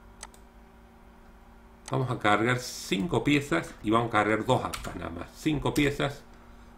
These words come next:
una me-, pieza apta uno punto veinticinco, Otra pieza apta sería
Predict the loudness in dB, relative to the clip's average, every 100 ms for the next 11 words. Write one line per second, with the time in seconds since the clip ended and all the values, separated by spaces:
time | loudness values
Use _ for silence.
0 | -8 2 4 6 4 0 -8 -2 0 6
1 | 4 6 0 2 2 2 2 2 4 2
2 | 4 2 0 -6 -4 2 4 4 4 2
3 | 2 -6 -16 -16 -18 -14 -14 -14 -18 -18
4 | -6 -2 0 2 2 4 2 0 0 0